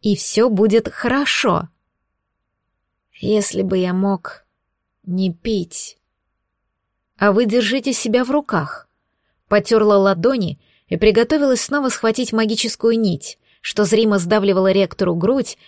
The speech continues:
и, поднимаясь спиралью по плечам, обвивала крупную шею и не давала ему свободно дышать.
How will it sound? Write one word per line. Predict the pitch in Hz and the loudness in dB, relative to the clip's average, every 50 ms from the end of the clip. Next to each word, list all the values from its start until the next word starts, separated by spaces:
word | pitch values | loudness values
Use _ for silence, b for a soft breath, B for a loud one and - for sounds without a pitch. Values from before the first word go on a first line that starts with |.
| b b b b b b b | b b b b b b b
и, | - 208 214 | -2 -2 0
поднимаясь | - 233 202 196 254 269 302 294 277 - | 2 2 0 0 0 0 0 0 -2 -2
спиралью | - - 240 247 254 240 240 226 | -2 0 0 2 2 2 2 0
по | 220 202 | 0 -2
плечам, | 190 214 214 214 - - 311 277 233 | -4 -2 -2 0 0 0 0 0 0
обвивала | 208 165 190 202 196 240 240 233 214 - | 2 2 2 2 2 2 2 2 2 2
крупную | - 233 240 233 208 208 202 202 | 2 0 0 2 2 2 2 2
шею | 202 - - 285 277 247 196 - | 0 0 0 0 2 2 0 0
и | - 202 | 0 0
не | 202 208 | 0 2
давала | 196 214 226 226 262 262 254 | 2 2 2 2 2 2 2
ему | 240 226 226 | 2 2 0
свободно | 208 - - 214 202 196 220 208 196 220 | 0 0 0 0 2 2 2 2 2 2
дышать. | 202 202 226 - - - - - - - - - | 2 2 2 2 0 -2 -4 -6 -8 -10 -16 -20